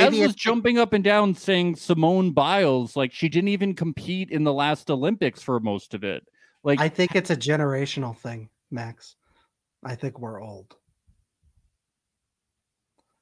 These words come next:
Speaker 1: And all these guys are in their twenties, and they don't know who Michael Phelps
Speaker 2: Well, they're
Speaker 1: is.
Speaker 2: stupid.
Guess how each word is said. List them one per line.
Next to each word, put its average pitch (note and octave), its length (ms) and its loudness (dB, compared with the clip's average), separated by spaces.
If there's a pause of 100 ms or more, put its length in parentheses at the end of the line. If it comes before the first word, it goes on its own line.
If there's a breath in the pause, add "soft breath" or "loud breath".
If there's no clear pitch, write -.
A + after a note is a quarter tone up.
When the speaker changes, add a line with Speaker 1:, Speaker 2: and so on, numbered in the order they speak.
(180)
Speaker 1:
And C3+ 120 -4
all B2+ 140 -2
these A#2+ 200 -4
guys A2+ 320 -8
are A2 80 -10
in G#2+ 80 -12
their G2+ 140 -14
twenties, G2+ 640 -16
and C3 160 -4
they A#2+ 100 -6
don't A2 140 -10
know A2 180 -10
who A2 140 -12
Michael G#2 300 -12
Phelps - 140 -4
Speaker 2:
Well, E3 140 6
they're D#3 200 4
Speaker 1:
is. C3+ 100 -2
Speaker 2:
stupid. A2+ 1040 4